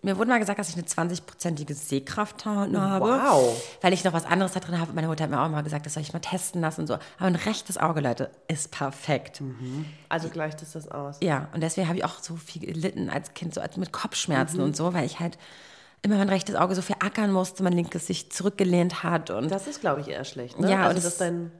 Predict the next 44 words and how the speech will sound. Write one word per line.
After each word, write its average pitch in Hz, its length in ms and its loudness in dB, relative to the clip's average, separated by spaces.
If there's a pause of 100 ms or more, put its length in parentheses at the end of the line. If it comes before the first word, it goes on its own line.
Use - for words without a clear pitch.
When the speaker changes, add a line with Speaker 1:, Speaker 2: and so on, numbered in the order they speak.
(140)
Speaker 1:
es 214 180 0
nervt 226 260 6
einfach, 214 140 2
dass 202 140 -2
es 190 80 -4
so - 100 -4
unterschiedlich - 640 0
ist. - 240 -4
Deswegen, 196 500 0
eigentlich 208 280 -2
brauche 226 240 0
ich - 80 -8
keine 156 180 -4
Brille, 151 360 -2 (360)
weil 165 120 4
ich 165 100 -2
ja 185 100 2
alles 202 320 2
sehe. 135 420 2 (440)
Ich - 200 -18
kann 196 220 2
sehr 190 140 8
gut 180 240 -4
sehen 196 180 4
durch 185 140 -2
mein 180 100 2
rechtes 175 300 -2
Auge. 135 400 0 (360)
Nur 165 120 2
mal, 156 180 0
wenn 170 100 -2
ich 151 100 -4
das - 160 -6
rechte 151 240 0
schließe, 240 520 0 (720)
okay, 220 380 2
Maxi, 160 500 2
vielleicht 175 480 4
bist 190 180 2
du 247 60 10
jetzt 170 240 8
<laughs> 165 120 2
gerade 156 260 2 (160)
da. 143 260 -6